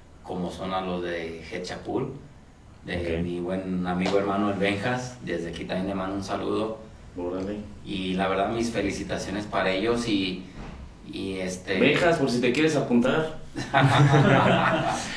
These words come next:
Speaker 2: Ya sabe,
Speaker 1: Sí,
Speaker 2: ahí.
Speaker 1: no, no, no, él, él sabe que hay un, una, una, una hermandad, ¿no? Y sí, mi, mis respetos para él, para toda su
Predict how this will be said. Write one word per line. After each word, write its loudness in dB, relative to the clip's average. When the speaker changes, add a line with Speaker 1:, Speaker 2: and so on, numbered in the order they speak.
Speaker 2:
Ya 4
sabe, 6
Speaker 1:
Sí, 0
Speaker 2:
ahí. 6
Speaker 1:
no, 6
no, 6
no, 4
él, 4
él 4
sabe 4
que 2
hay 4
un, -2
una, 2
una, 2
una 2
hermandad, 2
¿no? 2
Y -6
sí, -8
mi, -4
mis -6
respetos -4
para 0
él, 0
para 0
toda -2
su -4